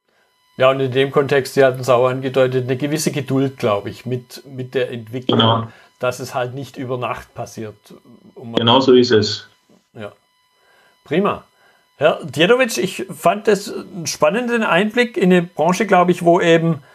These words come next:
Speaker 1: die allermeisten vielleicht nur einmal mit Berührung kommen, wenn sie es nämlich selber bauen und dann auch nur ziemlich von außen.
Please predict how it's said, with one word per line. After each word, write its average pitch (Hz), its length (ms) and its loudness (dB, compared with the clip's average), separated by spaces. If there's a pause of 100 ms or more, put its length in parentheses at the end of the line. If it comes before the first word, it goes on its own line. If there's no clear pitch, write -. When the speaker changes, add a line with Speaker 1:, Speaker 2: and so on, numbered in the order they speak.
(540)
Speaker 1:
die 139 100 2
allermeisten 160 840 2 (500)
vielleicht 151 380 0
nur 151 160 2
einmal 190 460 4
mit 175 280 0
Berührung 180 420 4
kommen, 170 220 0
wenn 156 120 -4
sie 147 100 -6
es 139 180 -8
nämlich 151 240 -4
selber 151 280 2
bauen 190 380 4
und 147 180 -4
dann 151 180 2
auch 143 220 0
nur 156 380 2 (200)
ziemlich 165 260 0
von 151 220 -2
außen. 196 460 0